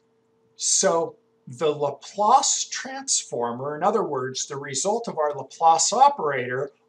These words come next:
on time function f of t with little f, is going to be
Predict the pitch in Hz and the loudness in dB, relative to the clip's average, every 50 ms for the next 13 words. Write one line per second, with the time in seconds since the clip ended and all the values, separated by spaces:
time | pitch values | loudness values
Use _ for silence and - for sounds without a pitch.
0 | _ _ _ _ 208 220 240 247 233 202 170 151 139 139 135 139 143 151 - _ | _ _ _ _ -4 -2 0 2 2 2 2 2 0 -2 -4 -6 -10 -14 -18 _
1 | _ _ _ _ _ _ _ - - - 196 220 233 247 240 214 - - - 175 | _ _ _ _ _ _ _ -6 -2 -2 -2 -2 -2 -4 -6 -8 -10 -8 -6 -6
2 | 156 156 156 156 - - - - - 156 143 135 131 131 - _ _ 185 196 208 | -6 -6 -8 -10 -8 -6 -6 -6 -4 -6 -6 -6 -8 -12 -14 _ _ 0 0 0
3 | - - - 151 123 107 - - - - - 226 220 160 151 165 170 147 135 131 | 0 -4 -6 -8 -8 -8 -12 -10 -10 -8 -8 -8 -10 -10 -10 -10 -8 -8 -6 -6
4 | 135 131 - 151 139 156 190 180 151 156 180 190 - - - _ _ _ _ _ | -6 -6 -4 -4 0 2 2 4 4 4 2 -2 -8 -16 -20 _ _ _ _ _
5 | _ _ _ _ _ _ _ _ _ _ 175 180 175 - - - 139 135 131 131 | _ _ _ _ _ _ _ _ _ _ -6 -6 -6 -6 -6 -4 -4 -4 -2 -4
6 | 147 147 - 165 156 131 147 135 123 123 127 127 120 - | -6 -10 -10 -10 -10 -10 -8 -8 -8 -6 -8 -8 -10 -12